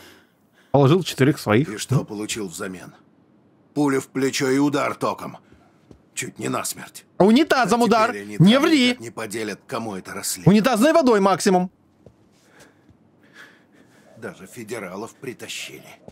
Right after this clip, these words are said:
Speaker 1: Мгм.
Speaker 2: Даже Бекки меня ненавидит.
Speaker 1: А за что
Speaker 2: Я
Speaker 1: тебя
Speaker 2: для
Speaker 1: любить?
Speaker 2: нее тружусь,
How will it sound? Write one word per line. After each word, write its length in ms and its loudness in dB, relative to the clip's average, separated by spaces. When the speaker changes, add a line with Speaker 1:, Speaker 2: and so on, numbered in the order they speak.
Speaker 1:
Мгм. 320 4
Speaker 2:
Даже 280 -8
Бекки 360 -12
меня 280 -20
ненавидит. 560 -20
Speaker 1:
А 100 2
за 120 0
что 100 0
Speaker 2:
Я 60 -2
Speaker 1:
тебя 180 4
Speaker 2:
для 100 4
Speaker 1:
любить? 140 2
Speaker 2:
нее 100 -10
тружусь, 600 -10